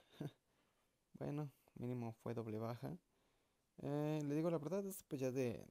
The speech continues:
dependiendo tus habilidades de juego. Yo antes jugaba mucho Call of Duty en el PlayStation tres, me envicié demasiado con el Modern Warfare dos. Mm, y después lo dejé de jugar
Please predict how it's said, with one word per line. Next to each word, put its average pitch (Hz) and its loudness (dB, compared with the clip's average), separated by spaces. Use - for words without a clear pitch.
dependiendo 123 -2
tus - -10
habilidades 110 0
de 110 -6
juego. 113 -2
Yo 131 4
antes 143 0
jugaba 139 0
mucho 139 -2
Call 120 0
of 120 -2
Duty 117 -2
en 123 2
el 110 -2
PlayStation 110 -4
tres, 117 0
me 113 -2
envicié 110 -2
demasiado 117 -4
con 107 -6
el 104 -4
Modern 110 -4
Warfare 107 -4
dos. 120 0
Mm, 113 -4
y 113 2
después 135 -2
lo 175 2
dejé 139 0
de 147 -2
jugar 113 0